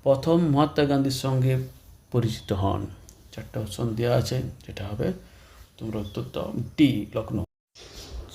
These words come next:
চাপ স্থির রেখে নির্দিষ্ট ভরের গ্যাসের আয়তন বাড়ানো হলে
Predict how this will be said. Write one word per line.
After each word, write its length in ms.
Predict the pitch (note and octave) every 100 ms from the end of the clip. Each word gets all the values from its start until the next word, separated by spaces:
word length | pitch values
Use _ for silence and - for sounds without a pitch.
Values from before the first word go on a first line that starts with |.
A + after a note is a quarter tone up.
| - -
চাপ 300 | D3+ D#3+ E3+
স্থির 380 | - - - E3+ D3+
রেখে 280 | D3 C#3+ B2 - - - -
নির্দিষ্ট 560 | B2 B2 C#3 D3 -
ভরের 440 | C#3+ A2+ A2+ B2+ C3
গ্যাসের 440 | A2+ A2+ A2+ B2 A#2 - -
আয়তন 400 | B2 B2+ B2 A#2+ A#2+
বাড়ানো 320 | A2+ A#2 B2
হলে 280 | A#2+ A#2 A2